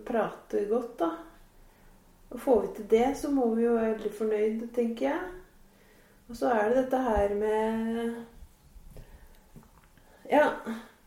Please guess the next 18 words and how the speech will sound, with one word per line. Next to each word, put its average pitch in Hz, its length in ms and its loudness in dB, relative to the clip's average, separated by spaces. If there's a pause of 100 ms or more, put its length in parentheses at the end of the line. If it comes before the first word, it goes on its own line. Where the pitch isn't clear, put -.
(280)
det 269 200 2
er 311 140 8
disse 311 180 4
her, 277 160 2
hvor 302 160 2
mye 277 160 6
skal 254 220 2
du 294 80 2
ha, 247 180 2
hva 262 240 0
slags 294 240 2
ambisjoner 285 500 2
skal 247 220 2
vi 277 80 2
ha 214 140 8
på 277 100 0
hennes 262 400 6
vegne? 240 400 6